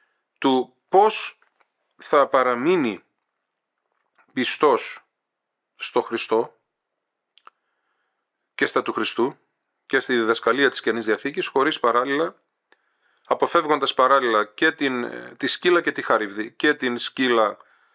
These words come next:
του φανατισμού και τη χάριβδη της χλιαρότητας και της, ε, συμμόρφωσης με το κοσμικό πνεύμα. Είναι μια ισορροπία η οποία δεν είναι καθόλου εύκολη να επιτευχθεί,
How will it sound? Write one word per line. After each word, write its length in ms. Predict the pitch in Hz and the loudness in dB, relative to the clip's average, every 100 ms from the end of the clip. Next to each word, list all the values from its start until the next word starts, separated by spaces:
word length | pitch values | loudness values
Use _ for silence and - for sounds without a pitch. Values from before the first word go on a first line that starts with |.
| _ _ _ - | _ _ _ -4
του 160 | 127 | -2
φανατισμού 680 | - 120 117 107 107 139 160 | 2 2 0 -4 -4 -2 2
και 140 | 151 | 0
τη 120 | 143 139 | 0 0
χάριβδη 720 | 139 131 131 127 147 170 - _ _ _ | 4 4 2 -2 -2 -2 -4 _ _ _
της 180 | 127 - | -4 -2
χλιαρότητας 920 | 131 123 110 110 127 147 156 151 - | 2 2 4 4 0 0 0 0 -2
και 140 | 123 | -4
της, 360 | 120 123 - - | -2 -4 -2 -2
ε, 540 | 123 117 113 110 107 _ _ _ - _ _ _ _ _ _ _ | 0 2 0 -2 -8 _ _ _ -20 _ _ _ _ _ _ _
συμμόρφωσης 880 | - - 123 127 143 - 131 151 139 | -4 -2 2 2 2 0 0 0 0
με 100 | 131 | -2
το 100 | 123 | -2
κοσμικό 400 | 127 117 113 120 | -2 -2 0 -2
πνεύμα. 500 | 117 110 - 101 - _ _ - | 0 -4 -6 -12 -16 _ _ -6
Είναι 180 | 131 | -2
μια 220 | 123 123 117 | -2 0 0
ισορροπία 840 | - 113 110 131 127 113 101 - _ _ _ _ _ _ _ _ | 2 0 0 0 2 2 2 -4 _ _ _ _ _ _ _ _
η 80 | 117 | -6
οποία 180 | 117 117 | -2 0
δεν 120 | 123 | 0
είναι 120 | 120 | -2
καθόλου 560 | - 104 - 170 185 175 | -4 -8 0 2 4 4
εύκολη 400 | 170 - 156 147 | 2 0 0 0
να 80 | |
επιτευχθεί, 640 | 139 - 123 - 139 143 | -2 -2 -8 -6 -6 -6